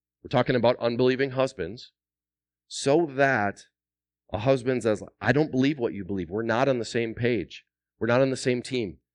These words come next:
Yes, I know you're on Team Jesus. You tell me all the time. I'm not on your team. We're not together in that. Let's agree to disagree." What's your response?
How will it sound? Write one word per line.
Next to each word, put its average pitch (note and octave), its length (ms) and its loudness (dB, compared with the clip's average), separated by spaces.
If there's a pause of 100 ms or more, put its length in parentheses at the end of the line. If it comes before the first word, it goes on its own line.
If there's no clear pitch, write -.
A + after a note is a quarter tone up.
(380)
Yes, A#2+ 280 4
I A#2 80 -4
know B2+ 140 0
you're C3 200 2
on B2 80 0
Team B2+ 260 -4
Jesus. A#2 440 -8
You G#2+ 120 -10
tell C3+ 220 4
me C#3 140 2
all C3 220 6
the A#2 120 0
time. A#2+ 520 2 (600)
I'm C#3+ 160 -2
not C#3+ 220 8
on D3 160 4
your A#2+ 120 -4
team. D3 560 0 (460)
We're A#2 80 0
not D3 240 2
together C#3 480 4
in A2+ 160 2
that. F2+ 380 -4 (320)
Let's - 160 0
agree D3 260 2
to D3 100 4
disagree." B2+ 680 0 (800)
What's A2+ 200 -2
your B2+ 100 0
response? A2+ 580 -2